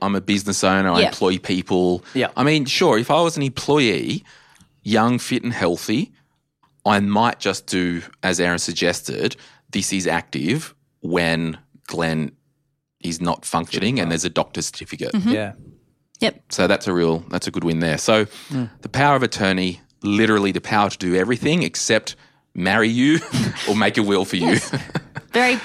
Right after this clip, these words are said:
Speaker 2: powerful document.
Speaker 1: Ah,
Speaker 3: And,
Speaker 1: there you
Speaker 3: and
Speaker 1: go.
Speaker 3: to go an extra level on that,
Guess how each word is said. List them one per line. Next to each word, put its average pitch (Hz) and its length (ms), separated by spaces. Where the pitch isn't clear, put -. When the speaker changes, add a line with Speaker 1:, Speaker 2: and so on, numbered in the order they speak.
Speaker 2:
powerful 220 340
document. 170 500
Speaker 1:
Ah, 85 360
Speaker 3:
And, 175 200
Speaker 1:
there 170 80
you 170 80
Speaker 3:
and 165 60
Speaker 1:
go. - 80
Speaker 3:
to 170 100
go 175 520
an 135 120
extra 139 280
level 120 260
on 123 120
that, 95 220